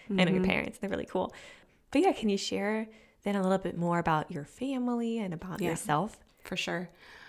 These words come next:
Speaker 2: So I'm the firstborn in my family. I have two brothers, and they both live in the States with their families. And, um, when I was ten years old,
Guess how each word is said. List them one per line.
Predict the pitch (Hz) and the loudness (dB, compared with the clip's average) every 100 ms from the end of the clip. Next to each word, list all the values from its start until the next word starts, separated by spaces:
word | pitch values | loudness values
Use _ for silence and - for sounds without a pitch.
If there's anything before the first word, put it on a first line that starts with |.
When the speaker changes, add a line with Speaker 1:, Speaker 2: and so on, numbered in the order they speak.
| - - | -20 -6
Speaker 2:
So | - 202 190 185 | 4 6 8 6
I'm | - 190 | 6 4
the | 214 | 4
firstborn | 233 202 208 190 180 | 6 4 4 2 4
in | 180 | 4
my | 196 202 | 2 2
family. | - 180 180 175 175 196 247 247 - _ - | 0 -2 0 0 0 0 0 -2 -12 _ 4
I | |
have | 214 202 | 6 6
two | - - 233 | 6 6 10
brothers, | 208 165 175 220 339 - - - _ - - - - | 12 10 10 8 6 4 -2 -4 _ -20 -20 -20 0
and | 185 185 | 6 8
they | 175 | 8
both | 180 180 185 | 6 2 0
live | 180 | 2
in | 190 | 2
the | 202 | 2
States | - 175 - - | 0 0 -2 -2
with | 190 | -2
their | 190 190 | 0 0
families. | - 180 175 175 180 180 - | 0 0 0 0 -2 -2 -2
And, | 175 175 175 - | 2 4 4 2
um, | 175 170 175 | 2 4 4
when | 185 | 6
I | 175 | 6
was | 202 214 | 6 6
ten | - 196 | 6 6
years | 202 240 220 | 6 6 4
old, | 180 180 247 | 4 4 2